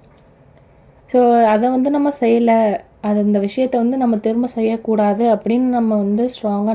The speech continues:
நினைக்கல அப்படின்னா, நம்ம வந்து நிஜமாலே மனசார வந்து வருந்துறோம் அப்படின்ற மாதிரி ஆகாது. ஆஹ்,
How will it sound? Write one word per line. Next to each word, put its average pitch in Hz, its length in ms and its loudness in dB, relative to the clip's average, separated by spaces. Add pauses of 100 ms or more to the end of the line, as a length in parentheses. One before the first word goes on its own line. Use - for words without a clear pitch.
(120)
நினைக்கல 208 360 -2
அப்படின்னா, 196 560 -2 (420)
நம்ம 226 240 2
வந்து 233 240 0
நிஜமாலே 233 760 0
மனசார 226 520 -2
வந்து 226 280 0
வருந்துறோம் 214 560 0
அப்படின்ற 196 420 -4
மாதிரி 180 280 -4
ஆகாது. 180 440 -4 (2250)
ஆஹ், 214 420 0